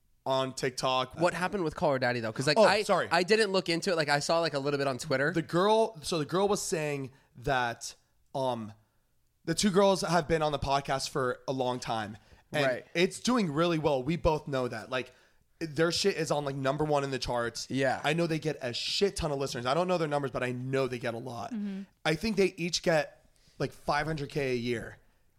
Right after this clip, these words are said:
Speaker 1: and I know that is not a good price for where they're at.
Speaker 2: Right.
Speaker 1: Hundred percent. I feel like
Speaker 2: They're,
Speaker 1: they
Speaker 2: like,
Speaker 1: should be
Speaker 2: literally one of the biggest podcasts in the world.
Speaker 1: I know a very successful podcast probably makes around an ad reads 'cause they probably get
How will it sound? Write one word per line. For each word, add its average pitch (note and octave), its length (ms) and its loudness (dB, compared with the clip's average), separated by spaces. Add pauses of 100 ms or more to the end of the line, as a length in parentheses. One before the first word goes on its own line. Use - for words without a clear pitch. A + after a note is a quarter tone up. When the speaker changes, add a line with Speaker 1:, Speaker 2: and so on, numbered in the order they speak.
(120)
Speaker 1:
and C3+ 320 -2
I E3+ 220 2
know D3+ 640 2 (880)
that D3 220 4
is C3+ 160 -4
not C#3 180 2
a C3+ 60 -2
good C#3 180 -2
price A#2 380 -2
for B2+ 240 -2
where A#2+ 160 0
they're A#2 180 -2
at. C3 60 0
Speaker 2:
Right. A#2+ 260 2 (240)
Speaker 1:
Hundred E3 300 0
percent. C3 340 -2
I B2+ 80 -2
feel D#3 220 -2
like C#3 320 0 (260)
Speaker 2:
They're, E3+ 140 6
Speaker 1:
they A3 60 4
Speaker 2:
like, G#3+ 180 6
Speaker 1:
should D3+ 160 -2
be E3+ 60 -2
Speaker 2:
literally A3+ 360 4
one E3 220 2
of D#3+ 100 -2
the D#3 140 -4
biggest C#3 360 -2
podcasts B2+ 440 -2
in B2 60 -4
the A#2 60 -2
world. G#2 280 -2
Speaker 1:
I F#3+ 140 4
know A3+ 180 6
a F#3+ 40 4
very F#3 280 2
successful D#3+ 600 0
podcast D#3+ 720 0 (280)
probably E3 300 0
makes D3 260 -4
around B2 460 -2 (1080)
an E3 140 -2
ad D3 240 0
reads F3+ 180 2
'cause D#3+ 120 -4
they D3 80 -4
probably E3 240 -4
get D#3+ 200 -4